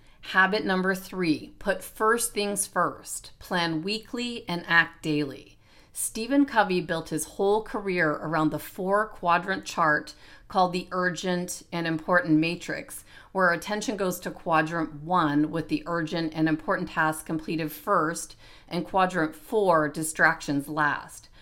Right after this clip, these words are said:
I've put the chart in the show notes for anyone who wants to see all of the areas of the quadrant. So let's add a brain tip to habit three. Put your brain health first. What you do today impacts tomorrow.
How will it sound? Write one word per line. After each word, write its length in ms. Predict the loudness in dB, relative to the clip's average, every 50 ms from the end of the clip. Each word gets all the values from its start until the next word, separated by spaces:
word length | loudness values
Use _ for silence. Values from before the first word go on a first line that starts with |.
| -20 -20 -4 0
I've 200 | 2 2 2 2
put 160 | -2 -2 0
the 80 | 0 -2
chart 500 | -2 -2 0 6 8 8 8 8 6 2
in 80 | -2
the 80 | -2 -2
show 300 | -2 -2 -2 0 0 2
notes 300 | 2 0 0 -2 -4 -4
for 120 | -2 0
anyone 320 | 2 2 4 2 2 0 0
who 120 | 0 0 0
wants 260 | 2 2 0 -2 -4
to 100 | -6 -6
see 360 | -4 -4 0 2 4 4 4
all 260 | 4 0 -2 -2 -2 -2
of 100 | -4 -2
the 160 | -2 -2 -2
areas 280 | -2 -2 -4 -4 -6
of 120 | -8 -10 -12
the 40 | -14
quadrant. 800 | -8 -2 2 2 2 2 0 -4 -10 -14 -14 -16 -18 -18 -20 -20 -20 -20 -20 -20 -20 -20 -20 _ -20 -20 -20 _ _ _ -20 -20 -20 -20 -20 -20 -20 -20 -20 _
So 240 | -8 -4 -2 0 2
let's 280 | 4 4 4 4 2
add 180 | 2 2 2 2
a 40 | 0
brain 400 | -2 -2 0 0 2 2 2 2
tip 260 | 2 0 -2 -2 -4
to 80 | -6 -6
habit 420 | -2 0 0 2 2 0 -4 -6
three. 480 | -8 -14 -10 -8 -8 -8 -8 -10 -18 -20 -20 -20 -20 -20 -20 -20 -20 -8
Put 300 | -2 0 0 0 2 2
your 100 | 2 2
brain 280 | 2 2 2 2 2 0
health 400 | -2 -2 0 0 0 0 -4 -8
first. 560 | -8 -4 -2 -2 -2 -2 -4 -8 -10 -10 -12 -10 -6
What 140 | -6 -4 -2
you 100 | -2 -2
do 220 | 0 0 -2 -4
today 460 | -4 -2 -2 0 2 2 2 2 0
impacts 680 | -2 0 2 2 2 2 2 0 -2 -2 -2 -4 -10 -16
tomorrow. 640 | -12 -6 -2 2 4 4 4 4 4 0 -2 -8 -14